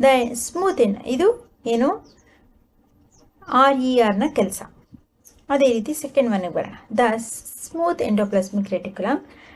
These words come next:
helps in the manufacture of fat molecules or lipids important for cell function.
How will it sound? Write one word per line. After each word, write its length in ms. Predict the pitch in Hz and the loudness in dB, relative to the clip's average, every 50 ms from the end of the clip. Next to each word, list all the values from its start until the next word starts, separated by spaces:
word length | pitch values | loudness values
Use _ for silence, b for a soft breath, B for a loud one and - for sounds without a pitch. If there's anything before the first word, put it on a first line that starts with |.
| B B _ - - 269 | B B _ -6 -2 0
helps 520 | 277 311 359 381 381 - - - - 226 | 2 2 2 0 -2 -2 -8 -8 -4 -2
in 140 | 220 208 202 | -2 0 0
the 80 | 202 | 0
manufacture 760 | 196 190 190 190 202 233 277 311 - 285 254 233 - - 208 214 | 0 -2 -2 -2 -2 -2 -2 -2 -2 -2 -2 -2 -2 -2 -2 -2
of 40 | 240 | -2
fat 580 | 240 - - - 277 277 277 294 302 294 _ | -4 -6 -2 0 2 2 2 0 0 -2 _
molecules 640 | 254 233 233 226 220 220 208 - - 233 233 233 226 | 0 2 2 2 0 -2 -2 2 4 4 4 4 0
or 560 | - - - 202 202 196 190 190 196 196 220 | -4 -6 -2 0 2 2 0 0 0 0 0
lipids 460 | 240 233 - - 277 240 240 240 - - - _ b b b b b b b - | 0 -2 -2 0 0 0 -2 -4 -10 -16 -18 _ b b b b b b b -4
important 640 | 262 269 277 - 302 302 302 302 294 294 262 240 | -4 -4 -2 2 2 2 2 4 2 0 0 0
for 240 | 233 233 - 262 302 285 - - | -2 -2 0 0 0 0 0 0
cell 200 | 240 214 202 196 | 2 2 2 2
function. 720 | 196 196 - 160 - - - - - 165 151 139 - 196 | 0 -2 -8 -10 -10 -10 -12 -10 -10 -10 -8 -8 -10 -12